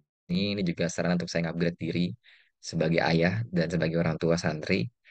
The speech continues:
Eh, semoga apa yang saya berikan bisa bermanfaat. Kalau P P T-nya sudah saya kasih ke Ustazah Ani, eh, tinggal di-share-share lah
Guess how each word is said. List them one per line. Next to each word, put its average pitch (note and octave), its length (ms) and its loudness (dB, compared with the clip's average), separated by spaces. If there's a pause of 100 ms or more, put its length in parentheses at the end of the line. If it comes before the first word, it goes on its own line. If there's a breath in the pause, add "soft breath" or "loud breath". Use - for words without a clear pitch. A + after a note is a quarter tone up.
(400 soft breath)
Eh, D#2+ 160 0
semoga F2+ 480 8
apa F2+ 160 2
yang E2+ 480 6
saya E2+ 400 4
berikan G2 720 2 (240)
bisa F2 320 -2
bermanfaat. F2 640 0 (320)
Kalau E2+ 320 4
P F#2 80 2
P F2 160 0
T-nya F#2+ 240 2
sudah F2 160 2
saya E2+ 160 2
kasih F2 320 -2
ke - 80 -20
Ustazah F2 480 -2
Ani, G2+ 320 0
eh, - 400 -4
tinggal F2 240 4
di-share-share F2+ 640 2
lah F#2+ 160 -2